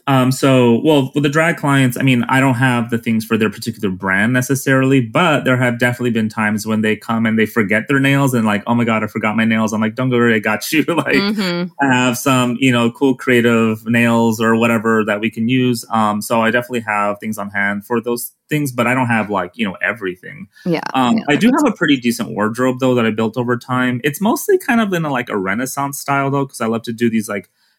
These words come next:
Speaker 1: painterly looking kind of Renaissance-y portraits. Um, so I have a lot of dresses and gowns and, uh, also stuff for guys. I mean, I have, like, coats and, uh, fur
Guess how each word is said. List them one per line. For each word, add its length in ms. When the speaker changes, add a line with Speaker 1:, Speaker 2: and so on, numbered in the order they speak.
Speaker 1:
painterly 540
looking 720
kind 160
of 40
Renaissance-y 920
portraits. 520
Um, 380
so 160
I 80
have 160
a 60
lot 220
of 120
dresses 400
and 180
gowns 520
and, 360
uh, 300
also 240
stuff 180
for 100
guys. 500
I 40
mean, 160
I 60
have, 260
like, 340
coats 600
and, 580
uh, 560
fur 920